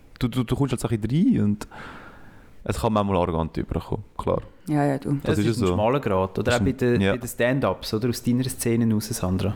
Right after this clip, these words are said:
Speaker 2: <laughs>
Speaker 3: Ist ja, ist ja ein bisschen ähnlich, nicht?
Speaker 1: Du kennst doch das, Sandra. Erzähl doch aus deiner,
Speaker 3: <laughs> Ein bisschen
Speaker 1: aus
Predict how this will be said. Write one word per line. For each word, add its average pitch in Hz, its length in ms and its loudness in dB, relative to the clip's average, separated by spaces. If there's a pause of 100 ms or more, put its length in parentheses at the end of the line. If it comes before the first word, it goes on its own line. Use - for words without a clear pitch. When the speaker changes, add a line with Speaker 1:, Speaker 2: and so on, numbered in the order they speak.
(120)
Speaker 2:
<laughs> - 580 0
Speaker 3:
Ist - 100 -4
ja, 117 80 0
ist 156 520 2
ja 139 140 2
ein 127 80 -4
bisschen 139 140 -2
ähnlich, 190 400 2
nicht? 226 300 2
Speaker 1:
Du 120 60 0
kennst 185 360 2
doch - 80 0
das, - 260 -2
Sandra. 90 360 0
Erzähl 110 360 0
doch - 220 -2
aus - 120 -2
deiner, 117 340 2
Speaker 3:
<laughs> - 20 -
Ein - 40 0
bisschen 226 580 0
Speaker 1:
aus 117 60 0